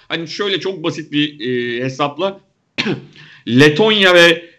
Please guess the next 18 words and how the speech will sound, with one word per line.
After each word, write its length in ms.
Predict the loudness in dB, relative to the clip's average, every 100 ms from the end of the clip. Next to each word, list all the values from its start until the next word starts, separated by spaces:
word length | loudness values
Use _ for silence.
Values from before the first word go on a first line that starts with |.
| -4
e, 580 | 0 2 2 0 -2 -2
Karadağ 500 | 2 4 4 4 4
önünde 340 | 0 -4 -8
iki 300 | -10 -12 -10
farklı 400 | -4 -4 -4 -10
önüne 240 | -12 -8 -6
geçip 440 | -6 -8 -12 -18 _ _ _ _ _ _ _ _ _ _ _ _ _ _ _ -14
iki 200 | -8 -2
beraberlik 580 | 0 2 0 -2 -4
aldık. 360 | -6 -6 -10 -18 _ _ _ -18
Yani 140 | -14 -8
o 120 | -2
maçlarda 480 | 0 0 0 0 -2
iki 200 | -10 -6
farklı 340 | -4 -4 -4
galibiyeti 500 | -2 -2 -2 -4 -6
korumuş 360 | -10 -10 -10 -8
olsaydık, 580 | -8 -6 -6 -6 -12